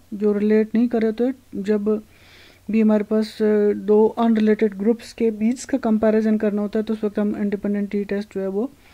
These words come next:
लगाते हैं। और जब हम independent टी टेस्ट लगाएं, uh, unrelated two groups की, तो उसके जो variance है वो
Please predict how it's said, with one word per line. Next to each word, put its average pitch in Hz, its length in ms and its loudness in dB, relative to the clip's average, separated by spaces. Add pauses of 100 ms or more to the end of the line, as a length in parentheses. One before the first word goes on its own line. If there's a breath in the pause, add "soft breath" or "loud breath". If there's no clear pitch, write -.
(580 soft breath)
लगाते 208 480 0
हैं। 208 140 -2
और 214 180 0
जब 214 160 2
हम 226 160 0
independent 226 480 2
टी 254 120 2
टेस्ट 233 260 0
लगाएं, 208 380 0
uh, - 520 -8
unrelated 208 600 0
two 214 160 -4
groups 202 400 -2
की, 202 100 -4
तो 196 160 0
उसके 208 680 -4
जो 196 200 -2
variance 214 540 2
है 202 120 0
वो 196 380 -4